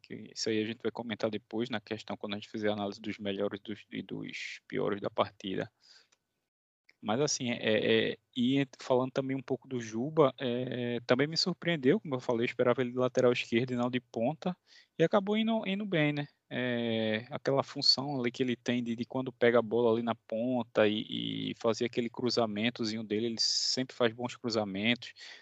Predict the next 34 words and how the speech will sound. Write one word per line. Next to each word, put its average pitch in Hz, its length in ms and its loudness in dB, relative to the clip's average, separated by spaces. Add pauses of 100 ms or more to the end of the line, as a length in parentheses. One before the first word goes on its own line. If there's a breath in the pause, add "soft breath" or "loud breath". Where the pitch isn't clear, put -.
(100)
tem 117 100 -6
uma 107 80 -2
bola 113 200 4
parada 110 420 4
boa, 117 520 -2
apesar 110 220 4
do 113 80 -4
Sport - 380 -4
insistir - 460 -4
em 120 120 -4
alguns 117 300 -2
escanteios 117 580 -4
ainda 117 220 -4
serem 113 280 2
batidos 113 540 -4
por 113 140 -2
Everton 107 340 -2
Felipe, 107 680 -6 (800 soft breath)
acho - 180 -2
que, 120 220 -6
que, - 120 -4
acho 107 180 -2
que 117 140 -10
Juba 117 600 0 (140)
cumpriu 143 320 -6
bem 110 320 -4
o, 113 180 -10
o, - 360 -14
o - 20 -16
que - 140 -20
foi 113 200 -4
determinado 107 640 -2
pra 98 240 2
ele. 90 300 -2